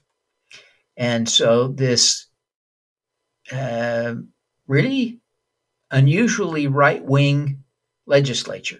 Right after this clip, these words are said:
far righter wing than Utah's populace. Let's be clear.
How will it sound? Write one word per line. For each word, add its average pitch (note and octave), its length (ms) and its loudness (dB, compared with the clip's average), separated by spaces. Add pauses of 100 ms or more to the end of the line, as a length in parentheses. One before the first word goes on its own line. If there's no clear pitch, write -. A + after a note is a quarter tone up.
far B3+ 340 2
righter D3+ 340 4
wing C3 560 -2
than A#2+ 260 -4
Utah's B2+ 400 -2
populace. - 640 -6
Let's A3+ 160 2
be C#3+ 140 -6
clear. A#2 360 -8